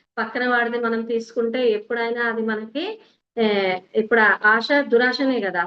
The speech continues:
అలా అవుతుంది. ఎప్పుడు కూడా అత్యాశకి పోవద్దు" అని కొన్ని సరైన మాటలు చెప్తాడు కొడుక్కి.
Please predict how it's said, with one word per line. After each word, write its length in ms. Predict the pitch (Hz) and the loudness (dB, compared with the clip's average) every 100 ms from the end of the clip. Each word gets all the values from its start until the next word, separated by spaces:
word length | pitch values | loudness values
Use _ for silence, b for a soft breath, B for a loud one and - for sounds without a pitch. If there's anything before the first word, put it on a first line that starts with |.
| - _ _ _ | -6 _ _ _
అలా 200 | 214 226 | -2 2
అవుతుంది. 580 | 233 220 220 240 220 247 294 | 2 2 0 0 0 0 0
ఎప్పుడు 340 | 226 - 254 | -2 -4 -6
కూడా 260 | 247 240 240 | -2 0 0
అత్యాశకి 560 | 220 220 208 233 226 | -2 -4 -6 -6 -6
పోవద్దు" 400 | 233 220 214 208 | -2 0 0 0
అని 300 | 214 208 269 440 427 - 240 233 | 0 0 -2 -4 -6 -10 -10 -10
కొన్ని 280 | 226 247 233 | -4 -2 0
సరైన 360 | 233 220 220 220 | 0 0 0 0
మాటలు 320 | 214 196 269 | 0 -2 -2
చెప్తాడు 380 | 311 - 208 196 | -4 -4 -4 -4
కొడుక్కి. 440 | 226 214 196 180 | -2 -4 -6 -12